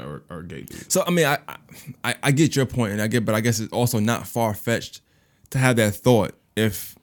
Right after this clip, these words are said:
Speaker 2: they, if they do know that most
Speaker 1: 'Cause, 'cause in the nightlife, you, you gotta understand people drinking.
Speaker 2: Mm-hmm.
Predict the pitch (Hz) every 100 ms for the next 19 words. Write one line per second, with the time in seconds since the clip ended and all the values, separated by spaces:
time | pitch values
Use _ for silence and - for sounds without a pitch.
0 | _ _ - 120 - 127 123 120 127 127
1 | 110 104 98 101 113 107 131 117 - 135
2 | 117 139 143 147 175 156 156 143 143 -
3 | 160 - _ _ _ 143 151 147 131 127
4 | 117 123 117 147 139 - 98 - 95 104
5 | _ _ 104 104